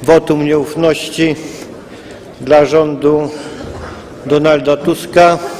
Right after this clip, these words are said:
można powiedzieć, z trzech powodów. Powód pierwszy jest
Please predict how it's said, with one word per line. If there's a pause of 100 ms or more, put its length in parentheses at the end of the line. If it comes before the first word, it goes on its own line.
(960)
można
powiedzieć,
z
trzech
powodów. (1500)
Powód
pierwszy (1120)
jest